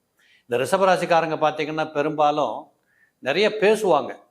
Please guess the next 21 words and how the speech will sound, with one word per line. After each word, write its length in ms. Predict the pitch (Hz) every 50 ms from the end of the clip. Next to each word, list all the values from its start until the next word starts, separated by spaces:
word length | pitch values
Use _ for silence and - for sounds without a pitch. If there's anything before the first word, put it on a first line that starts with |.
| _ _ _ _ _ _ _ _ _ -
இந்த 140 | 117 110
சின்ன 180 | - 170 175 185
குழந்தைங்க 360 | 170 165 160 156 156 151 151
சொல்லுவாங்க 440 | 147 147 151 143 151 147 143 139 135
பாருங்க, 320 | 139 139 135 143 135 135
"அம்மா 280 | 127 131 143 151 143 127
வாயில 320 | 135 135 143 147 139 139
வடை 180 | 127 127 123 127 -
சுடுதும்பாங்க" 480 | 139 131 127 120 127 123 127 123 120 117
இல்லையா? 420 | 113 113 143 185 190 147 104 - _ _ _ _ _ _ _ _
இப்படி 540 | - 160 165 - 214 202 - - 175 190 175
ரிஷபத்தில் 540 | 156 156 175 202 196 196 196 - 185 170
பிறந்த 320 | - 175 170 165 160 165 160
பெண்கள், 480 | - 160 156 170 175 180 170 160 151 151
ஆண்கள் 340 | 147 156 175 165 170 156 139
யாராக 380 | 139 139 147 156 151 143 143
இருந்தாலும் 420 | 139 135 131 131 139 151 180 185 -
நல்லா 260 | - 143 - 196 185
பேச 380 | - - 175 214 240 233 226
தெரிஞ்சவங்களா 720 | 214 - 175 160 156 151 147 151 139 143 139 147 143 135 127
இருப்பாங்க. 260 | - 127 117 107